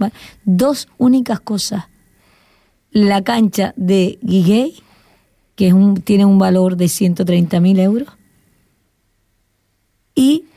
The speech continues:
le-, el arreglo de Juan de Betancourt. No hay más nada de obras en Puerto Rosario.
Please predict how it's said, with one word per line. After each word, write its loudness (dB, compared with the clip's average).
le-, 0
el 2
arreglo 0
de 0
Juan 2
de 0
Betancourt. -4
No 2
hay 0
más 0
nada 0
de 0
obras 0
en -2
Puerto -8
Rosario. -2